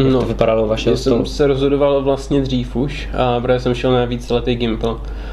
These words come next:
Speaker 2: A, takže jsem se vlastně na, jako v devítce jsem měl dávno rozhodnuto, rozhodnuto. A, takže
Speaker 1: Mhm.
Speaker 2: jsem, to znamená, že jsem se rozhodoval právě asi ve dvanácti, podle mě.
Speaker 1: Mhm.
Speaker 2: Ve dvanácti, ve třinácti, tak
Speaker 1: Mhm,
Speaker 2: nějak.
Speaker 1: mhm.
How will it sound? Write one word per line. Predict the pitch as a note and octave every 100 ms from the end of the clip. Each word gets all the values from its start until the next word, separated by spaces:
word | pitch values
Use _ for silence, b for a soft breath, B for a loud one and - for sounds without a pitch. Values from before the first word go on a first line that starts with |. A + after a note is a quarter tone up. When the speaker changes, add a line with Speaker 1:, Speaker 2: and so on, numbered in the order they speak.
| B B2+
Speaker 2:
A, | A#2+ A#2 A2+ A2+
takže | A#2 A2+ A#2 A2 A2 A2+ -
jsem | - A#2
se | -
vlastně | - A#2+
na, | A2+ G#2+ -
jako | - A#2 A#2 - - -
v | A#2 A#2
devítce | A#2+ A2+ A#2+
jsem | - A#2
měl | A#2 A2+
dávno | A2 A2 A2+
rozhodnuto, | C#3 - A2+ A#2 A#2+ A#2+
rozhodnuto. | A#2+ B2 C3+ D3+ D#3+ - B B B
A, | B2 A#2+ A#2+
takže | A#2+ A2+ A#2+ A#2
Speaker 1:
Mhm. |
Speaker 2:
jsem, | B2 A#2+ A#2 A#2
to | C3
znamená, | A#2+ A#2 A#2
že | A#2+
jsem | B2
se | B2+
rozhodoval | A#2+ A#2+ A#2
právě | A#2 A#2 A2+
asi | A2+ -
ve | A#2+
dvanácti, | A2+ A2 A2 - B2
podle | - C#3
mě. | D#3+ G#3+ - -
Speaker 1:
Mhm. | A#2+ B2
Speaker 2:
Ve | A#2+
dvanácti, | A#2+ A#2 -
ve | A#2+
třinácti, | - A2+ B2 -
tak | B2 B2+
Speaker 1:
Mhm, |
Speaker 2:
nějak. | D3 G3+
Speaker 1:
mhm. | B2 -